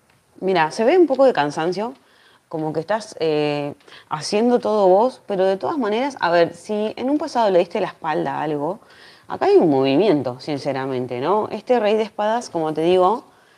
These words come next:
en este caso es alguien que cumple con lo que promete, ¿no? Por ahí le propones algo a alguien que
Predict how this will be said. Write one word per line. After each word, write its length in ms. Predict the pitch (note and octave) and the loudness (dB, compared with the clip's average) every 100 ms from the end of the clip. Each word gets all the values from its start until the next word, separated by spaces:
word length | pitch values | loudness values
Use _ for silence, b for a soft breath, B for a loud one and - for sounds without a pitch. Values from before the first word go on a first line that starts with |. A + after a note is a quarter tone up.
| b b b - | b b b -8
en 120 | D#3+ | -8
este 200 | E3+ E3 | -4 -4
caso 360 | F#3+ G3 A3 - | -4 -4 -6 -4
es 260 | A3+ - _ _ _ | -8 -8 _ _ _
alguien 600 | G3+ G#3+ F3 F#3 G3+ A3 - | -2 0 2 2 2 -2 -4
que 400 | F3+ F#3 G3+ - _ - - _ | 0 2 0 -8 _ -16 -16 _
cumple 540 | - B3 A3+ G#3+ A3+ | 2 4 4 2 0
con 380 | A3 D#3+ C#3 C3+ | -2 -4 -2 -2
lo 180 | C3+ B2 | -2 -4
que 400 | - C3+ B2+ B2 - | -6 -4 -2 -4 -6
promete, 720 | D#3 C#3 D#3 G#3+ F3 D#3 E3 | -4 0 2 0 0 -2 0
¿no? 300 | E3 F#3+ A#3+ | 2 2 0
Por 140 | G#3+ F#3 | 2 4
ahí 180 | A3 | 4
le 140 | C4+ B3 | 4 2
propones 420 | F3+ E3 E3+ F3+ | 0 -2 -4 -4
algo 260 | G3 G3 F3+ | -4 0 2
a 80 | |
alguien 380 | F3+ G3+ G#3+ G3+ | 2 0 -2 -4
que 300 | F3 F#3 G3 | -2 -2 -2